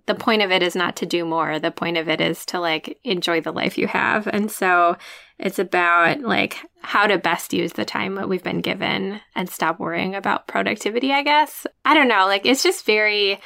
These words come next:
it's really interesting. And there's been a few passages that I've come across where they just sort of, like, stopped me in my tracks. And I was like, "Oh, you're right." There was one sentence about, like, a plan is just our futile attempt to, like,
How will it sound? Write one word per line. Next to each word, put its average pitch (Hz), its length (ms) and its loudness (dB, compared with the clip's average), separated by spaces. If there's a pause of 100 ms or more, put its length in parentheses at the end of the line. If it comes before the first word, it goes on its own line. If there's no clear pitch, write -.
(300)
it's 240 220 -6
really 294 280 4
interesting. 214 520 0
And 202 120 2
there's 196 240 2
been 214 180 2
a 220 60 2
few 240 180 0
passages 185 560 -2
that 185 100 -4
I've 175 140 0
come 180 160 -2
across 175 400 0
where 180 140 0
they 190 100 0
just - 180 -6
sort 262 120 4
of, 294 40 4
like, 254 180 2
stopped - 560 -2
me 190 120 0
in 185 80 -2
my 170 100 -2
tracks. 185 400 0
And 196 100 -4
I 180 80 0
was 180 140 -8
like, 180 220 -6 (260)
"Oh, 214 400 -2 (300)
you're 214 160 -8
right." 180 500 -4 (400)
There 226 140 4
was 208 120 0
one 196 320 2
sentence 185 440 0
about, 180 320 2
like, 170 360 0 (160)
a 196 120 0
plan 185 520 2
is 190 220 0
just - 400 -2
our 175 460 2 (340)
futile 185 420 2
attempt 175 640 -2
to, 185 100 2
like, 165 360 -2